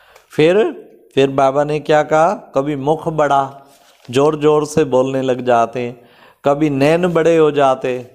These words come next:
तो बाबा ने कहा, "सारा मिक्की माउस का खेल।" हम्म, तो उस समय स्वयं पर भी हंसी आ जाए तो समाप्त हो जाए।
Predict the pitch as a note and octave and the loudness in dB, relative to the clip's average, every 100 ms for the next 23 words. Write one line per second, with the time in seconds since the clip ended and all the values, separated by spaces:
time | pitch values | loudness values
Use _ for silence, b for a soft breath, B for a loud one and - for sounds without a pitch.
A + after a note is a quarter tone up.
0 | - C3+ C3 C3+ D3 D#3+ D#3 F3 E3+ F3+ | -10 -4 0 0 0 -4 -2 0 0 0
1 | F#3+ G#3 F3 D3 C#3+ B2 G#2+ G2+ G2+ - | 2 0 -2 -6 -6 -4 -4 -4 -6 -6
2 | G2+ - F#2 F#2 - b b b b b | -6 -6 -12 -12 -16 b b b b b
3 | - B2+ E3+ G3 G3 C#3 D3+ D3+ - F#3 | -12 -8 -6 -8 -4 0 2 0 -2 -2
4 | G3 A3 G#3 D#3+ D3 D#3+ E3 F3+ G3+ G#3+ | 0 0 0 0 0 -2 -2 -2 0 0
5 | F#3+ F#3 F#3+ E3+ C#3+ C3 C#3 D#3+ F3+ E3+ | 0 -2 -2 2 2 2 2 2 0 -6
6 | - - C#3 D3+ D3+ - - - - - | -8 -4 0 0 -2 -10 -10 -10 -12 -16
7 | - - - A#2 C#3 C#3 B2+ C3 | -14 -10 -2 0 2 2 2 -4